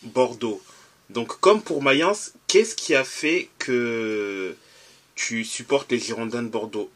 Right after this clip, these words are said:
Bien que là, ce soit un peu différent, puisque Bordeaux est un club historique, euh, en, en Ligue un, l'un des plus titrés. Mais qu'est-ce qui a fait que ce soit Bordeaux que tu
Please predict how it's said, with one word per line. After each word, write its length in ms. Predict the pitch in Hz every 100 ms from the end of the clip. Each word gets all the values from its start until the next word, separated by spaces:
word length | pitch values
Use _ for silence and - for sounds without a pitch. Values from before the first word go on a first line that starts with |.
| -
Bien 160 | 127
que 100 | 127
là, 80 | 143
ce 160 | 127 -
soit 160 | -
un 60 | 107
peu 160 | - 113
différent, 400 | - - 113 120
puisque 320 | 98 - 104 95
Bordeaux 420 | 87 107 95 110
est 160 | 107 95
un 80 | 92
club 320 | - 98 90 90 - _ _
historique, 640 | - - 113 101 107 -
euh, 180 | 95 85 -
en, 360 | 85 85 80 - 90
en 80 |
Ligue 260 | 87 87 101
un, 300 | 135 147 139
l'un 100 | 104
des 160 | 92 98
plus 160 | -
titrés. 500 | - - - 131 147 - - - - - _ _ _ -
Mais 640 | 123 110 107 107 104 101
qu'est-ce 200 | - 156
qui 120 | - 139
a 60 |
fait 220 | 127 165
que 240 | 160 120 107
ce 160 | -
soit 680 | 110 113 110 107 107 107 - _ _ _ _ _ _ 113 _ _ _
Bordeaux 500 | 117 139 120 123 123
que 140 | 123 113
tu 1200 | - - 104 101 95 95 92 87 87 82 71